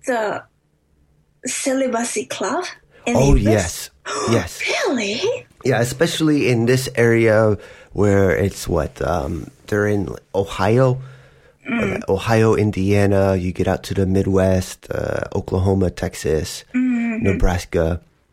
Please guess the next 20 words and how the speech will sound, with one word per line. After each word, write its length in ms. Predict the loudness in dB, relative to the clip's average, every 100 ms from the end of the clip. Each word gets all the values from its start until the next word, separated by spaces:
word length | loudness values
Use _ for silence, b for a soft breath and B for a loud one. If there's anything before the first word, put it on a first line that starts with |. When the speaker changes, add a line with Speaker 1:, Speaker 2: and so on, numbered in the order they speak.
| _ _ _ _ _ _ _ _
Speaker 2:
You 120 | 0
have 140 | 2 4
a 80 |
lot 580 | 2 2 2 4 4 2
of 120 | 0
celibacy 680 | 0 0 0 -2 -6 -10 -10
clubs. 500 | -8 -4 -2 -4 -8 B B B B
They 220 | -4 -4
don't 400 | -2 0 0 0 -4 -2
work. 440 | -2 -4 -12 -16 _ _ _ -4
Speaker 1:
Eh, 840 | 0 0 -2 -2 -4 -6 -6 -8 -4
<laughs> 40 |
they 260 | -4 -2 -4
don't 320 | -2 -2 -2
work. 240 | -2 -2 -4 -4 -2 -2 -2 B -6 -6 -6 -8 B _
I 160 | -6 -4
guess 380 | 0 0 0 -2
Speaker 2:
No. 380 | -4 -4 -4 -8 -14 _ _ _ _ _
Speaker 1:
so. 60 | -2
Speaker 2:
Um, 500 | 0 0 0 -2